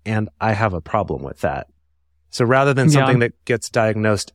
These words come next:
Speaker 1: externally, like you could look at with certain drug addictions, where it's like, "I don't think I have a problem," but someone from the outside could say, "No, chemically,
Speaker 2: Hmm.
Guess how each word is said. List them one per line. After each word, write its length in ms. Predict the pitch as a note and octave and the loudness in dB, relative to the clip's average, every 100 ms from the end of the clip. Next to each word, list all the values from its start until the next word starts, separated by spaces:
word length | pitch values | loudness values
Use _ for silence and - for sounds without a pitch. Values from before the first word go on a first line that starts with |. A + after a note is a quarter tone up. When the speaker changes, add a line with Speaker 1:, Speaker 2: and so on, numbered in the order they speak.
| - | -2
Speaker 1:
externally, 920 | D#3+ - - A2 G2 F#2 E2 D#2 - | 0 -2 -2 0 0 -2 -4 -6 -10
like 240 | - G#2+ - | -6 -4 -4
you 80 | G#2 | -4
could 140 | A2 | -2
look 180 | G#2 G2+ | 0 0
at 120 | G2+ | -2
with 100 | G2+ | -2
certain 220 | - F#2 | -2 -6
drug 300 | F#2+ C3 C3 | 0 2 2
addictions, 560 | G#2 F#2+ - - E2 F2+ | 0 -4 -6 -6 -6 -8
where 80 | F#2 | -8
it's 100 | F#2 | -8
like, 140 | E2 | -4
"I 80 | C#3 | 0
don't 120 | E3 | 0
think 160 | C3+ A#2 | 0 0
I 60 | |
have 160 | G#2 G#2 | 0 0
a 60 | G2 | -2
problem," 400 | A2+ G2 F#2 F2+ | -2 0 -2 -4
but 140 | - | -4
someone 200 | A2+ G2+ | -2 -2
from 160 | F#2 F#2+ | -2 -2
the 100 | G2 | -2
outside 440 | F#2+ - G#2+ G2 | -4 0 0 0
could 140 | G2+ | -4
say, 140 | - F#2 | -4 -2
"No, 180 | G2+ F#2+ | -2 -2
chemically, 460 | - G2+ F#2+ G2 | -4 -6 -4 -2
Speaker 2:
Hmm. 320 | C#3+ C3 B2+ | 0 -2 -4